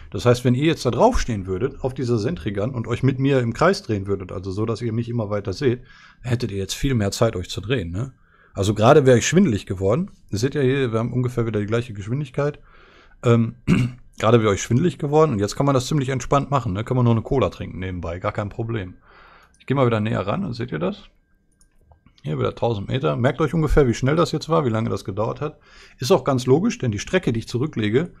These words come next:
ist ja viel schnell, äh, ist ja viel größer. Also wenn ich einen größeren Kreis fliege, dann lege ich mehr Strecke zurück, um euch einmal zu umkreisen, als wenn ich einen ganz engen Kreis fliege.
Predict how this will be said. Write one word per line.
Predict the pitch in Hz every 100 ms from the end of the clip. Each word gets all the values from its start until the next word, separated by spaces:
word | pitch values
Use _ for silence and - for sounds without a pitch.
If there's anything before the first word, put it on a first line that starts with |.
| _ _ _ -
ist | 123
ja | 131
viel | 131
schnell, | 123 139 127
äh, | 127 120 117
ist | 120
ja |
viel | 120 120
größer. | 123 110 95 - - _
Also | - 95 92 -
wenn | - 95
ich | -
einen |
größeren | 101 110 - 107
Kreis | - 120 123
fliege, | 135 139 135
dann | 113
lege | 104 113
ich | 104
mehr | 113
Strecke | 123 - 120
zurück, | 123 120 123
um | 117
euch | 107 107
einmal | - 113 117
zu | 107
umkreisen, | 104 - 113 117
als | 117 104
wenn | 107
ich | 104
einen | 101
ganz | 98 -
engen | 104 92
Kreis | - 90 87
fliege. | - 92 92 92